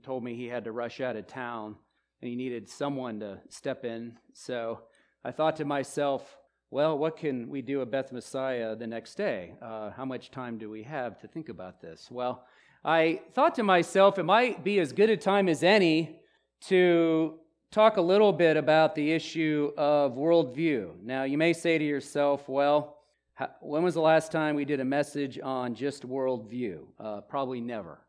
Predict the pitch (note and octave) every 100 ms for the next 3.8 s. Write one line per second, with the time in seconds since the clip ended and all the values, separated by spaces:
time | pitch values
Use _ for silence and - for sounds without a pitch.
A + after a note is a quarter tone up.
0 | _ _ _ - - D#3 D3+ - - -
1 | _ D3 C3 C#3 F3 D#3+ E3+ D#3+ D3 C#3+
2 | C#3+ C3+ C3+ - C#3 C3 B2+ B2+ D3 C3+
3 | B2 C#3+ D3 C#3 C#3 A#2+ - -